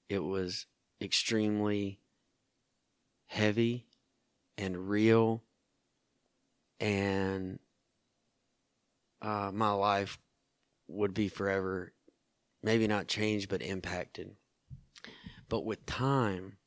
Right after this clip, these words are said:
you know, to, to really think about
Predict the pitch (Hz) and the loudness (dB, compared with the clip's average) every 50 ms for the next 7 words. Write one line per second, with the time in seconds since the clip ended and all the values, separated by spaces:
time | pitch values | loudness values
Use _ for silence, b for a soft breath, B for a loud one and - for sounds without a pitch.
0 | _ _ _ _ _ _ _ _ _ _ _ _ _ _ _ _ _ _ _ _ | _ _ _ _ _ _ _ _ _ _ _ _ _ _ _ _ _ _ _ _
1 | _ _ _ _ _ _ _ _ _ _ _ _ _ _ _ _ _ _ 113 107 | _ _ _ _ _ _ _ _ _ _ _ _ _ _ _ _ _ _ -14 -12
2 | 101 98 95 92 - - _ - 110 101 95 90 - - - - - 98 95 104 | -10 -10 -10 -10 -12 -12 _ -4 -2 0 0 -2 -4 -6 -4 -4 -2 -2 -2 0
3 | 104 113 113 113 113 107 98 - - - 101 101 104 - - 90 92 101 92 92 | 2 2 4 4 4 2 0 -2 -4 -2 0 0 0 -2 -4 -2 -2 -2 -2 -2
4 | 95 92 92 | -4 -6 -8